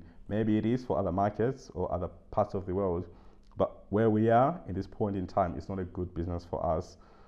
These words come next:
So people were like, "Eh, maybe you can just continue going, and you continue negotiating with the card schemes,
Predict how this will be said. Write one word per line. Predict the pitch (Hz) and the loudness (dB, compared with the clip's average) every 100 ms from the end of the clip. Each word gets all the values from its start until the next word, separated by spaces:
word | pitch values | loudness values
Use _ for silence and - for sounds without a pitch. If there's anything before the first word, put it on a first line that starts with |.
| - - | -20 -6
So | 98 | -4
people | 90 104 104 90 | -2 -2 -2 0
were | 90 | 4
like, | 92 95 - | 4 2 0
"Eh, | 285 339 | 0 2
maybe | 302 180 | 2 2
you | 127 | -2
can | 101 | -2
just | 107 | -4
continue | 101 87 104 101 | -4 -4 -4 -2
going, | 104 131 135 131 127 127 123 90 | 0 2 2 2 4 2 2 -2
and | 95 87 | -4 -6
you | |
continue | 85 90 90 95 | -8 -8 -6 -6
negotiating | 87 95 98 - 98 - 101 95 92 | -4 -4 -6 -2 -4 -2 -4 -2 -2
with | 87 | -4
the | |
card | 85 - 131 | -4 -2 -2
schemes, | - - 127 123 117 123 | -2 -4 -2 0 -2 -4